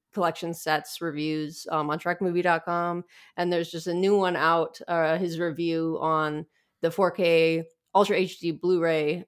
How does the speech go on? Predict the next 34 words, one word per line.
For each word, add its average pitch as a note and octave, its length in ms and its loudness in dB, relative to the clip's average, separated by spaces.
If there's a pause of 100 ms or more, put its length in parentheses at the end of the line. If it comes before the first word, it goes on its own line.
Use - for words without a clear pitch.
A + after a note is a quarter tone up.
um, D3+ 400 0
for F3 160 -8
the D#3 320 0 (240)
Next G3 220 0
Generation F3 360 0
four D#3+ 240 -2
movie D#3 240 -2
collection. D3+ 560 -6 (200)
So F3 120 -4
definitely G#3+ 300 2
go A3 80 6
check G3 260 0
that D#3+ 200 4
out. D#3+ 340 4
Um, E3 220 2
it's - 180 -16
gonna G3+ 160 -2
be E3+ 160 0
a D#3+ 40 -4
jumping, F#3 460 -2 (240)
jumping B3 280 8
off G3+ 200 4
point G#3 200 4
today F3+ 200 4
for F3+ 140 0
our F3 100 4
discussion E3 520 -4
to D3+ 220 -4
kind F3 160 -2
of E3 80 -2
look F3+ 200 -2
back D#3+ 300 2
at, D3 200 -2 (500)
um, D#3 440 0